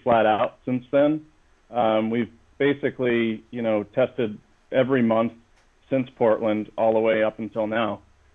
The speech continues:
Um, we had maybe four weeks at one point where we did some rebuilding on the cars and the mechanical stuff, but generally speaking, it's just been testing straight out. So, um, in fact, just,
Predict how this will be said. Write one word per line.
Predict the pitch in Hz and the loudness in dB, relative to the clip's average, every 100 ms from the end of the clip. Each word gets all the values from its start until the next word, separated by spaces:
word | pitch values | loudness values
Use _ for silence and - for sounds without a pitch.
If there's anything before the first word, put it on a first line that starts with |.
| _ - | _ -6
Um, | 110 101 101 104 - _ _ _ _ _ _ | -2 0 -2 -4 -12 _ _ _ _ _ _
we | 120 107 | -4 0
had | 117 110 101 98 - | 2 2 0 -6 -2
maybe | 127 123 123 123 110 - | 0 0 -2 -4 -6 -6
four | 131 131 | 0 2
weeks | 123 135 135 - | 2 0 -2 -6
at | 120 | -4
one | 131 131 | -2 -2
point | 135 143 139 - | 0 0 0 -2
where | 127 | -6
we | 123 123 107 _ _ - | -4 -6 -8 _ _ -4
did | 127 | -4
some | - 117 113 | -4 -4 -2
rebuilding | 127 123 135 127 127 | -2 2 2 2 0
on | 127 | -2
the | |
cars | 131 139 131 135 120 | -2 2 2 2 0
and | 113 110 | -6 -6
the | 110 | -6
mechanical | 113 123 123 131 131 - | -6 -4 -4 -4 -6 -2
stuff, | 131 139 - | 0 0 0
but | 117 - _ _ _ _ _ _ _ | -2 -2 _ _ _ _ _ _ _
generally | 127 127 127 117 | -2 0 0 -4
speaking, | - 131 131 117 | -4 -6 -4 -4
it's | 110 107 - | -4 -6 -12
just | 110 - | -14 -8
been | 113 104 | -8 -6
testing | 110 110 - 107 - | -4 -4 -4 -10 -10
straight | - 107 | -4 -2
out. | 107 107 104 - | 0 0 -2 -6
So, | 120 104 101 - _ _ _ - | -4 -2 -4 -10 _ _ _ -8
um, | 107 107 101 101 - _ _ _ _ _ - | -4 -2 -2 -6 -12 _ _ _ _ _ -10
in | 117 | -10
fact, | - 123 117 - | 0 0 0 -2
just, | 127 | -4